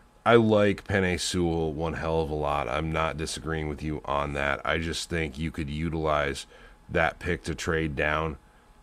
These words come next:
and get a haul. And I mean a haul,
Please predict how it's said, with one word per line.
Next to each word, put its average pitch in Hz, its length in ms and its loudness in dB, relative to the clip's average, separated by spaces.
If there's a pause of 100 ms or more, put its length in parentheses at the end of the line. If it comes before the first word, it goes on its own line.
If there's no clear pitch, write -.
(160)
and 80 200 -2
get 82 180 0
a 78 60 2
haul. 80 720 -2 (320)
And 85 160 -2
I 85 80 2
mean 87 280 0
a 80 160 -2
haul, 76 720 0